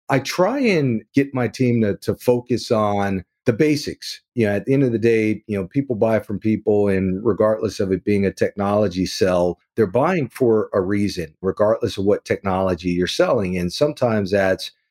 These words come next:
it's a personal win on behalf of your champion. It can be a, an economic win, be it, you know, s-, cost savings or revenue generating. Today, um, in twenty twenty and, and beyond, that why is, is often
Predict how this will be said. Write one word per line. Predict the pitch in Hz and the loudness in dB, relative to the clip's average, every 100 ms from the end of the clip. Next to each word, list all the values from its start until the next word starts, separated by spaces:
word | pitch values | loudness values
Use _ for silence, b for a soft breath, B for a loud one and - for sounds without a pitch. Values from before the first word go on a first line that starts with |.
| _ - | _ -2
it's | 95 - | -2 -2
a | |
personal | - 104 101 - 110 | -2 0 0 0 0
win | 104 113 131 | 2 0 0
on | 127 95 | 0 0
behalf | 90 95 98 98 - | 0 0 0 -2 -4
of | 92 | -2
your | 90 | -2
champion. | - 110 120 110 139 147 | 0 0 0 0 2 2
It | 101 - | 0 -2
can | - 95 | -4 -2
be | 90 95 92 92 | 0 2 2 2
a, | 87 85 - - | 2 0 -4 -2
an | 90 - | -2 0
economic | 113 - 95 98 110 117 110 | -2 -2 -2 0 0 -2 0
win, | 104 113 147 160 | 0 2 0 -2
be | 101 98 | 0 2
it, | 92 - | 0 -2
you | 98 87 | -4 -4
know, | |
s-, | 85 - | -6 -10
cost | - 104 113 - | -2 0 0 0
savings | 104 104 113 123 135 - | 0 2 0 0 -2 -2
or | 101 98 95 85 | 0 2 0 0
revenue | 92 101 110 110 | 0 2 2 0
generating. | 101 113 113 110 113 123 151 143 _ _ - | 0 0 2 2 2 2 0 -4 _ _ -2
Today, | 123 101 113 117 160 - | 0 2 2 2 0 -4
um, | 104 95 92 92 95 98 | -4 -2 0 -2 -2 -4
in | 92 90 87 - | -4 -4 -4 -10
twenty | - 113 104 | -2 0 0
twenty | 90 110 107 101 | 0 0 2 2
and, | 95 92 | 0 0
and | 101 90 | -2 0
beyond, | 92 90 95 113 139 135 _ - | 2 2 2 2 0 -2 _ 0
that | 98 92 - | 0 0 0
why | 95 95 107 | 0 2 2
is, | 120 101 92 90 - | 2 2 2 -2 -2
is | 104 95 - | -2 -2 2
often | 104 95 - 98 95 92 | 2 2 -2 -2 -2 -4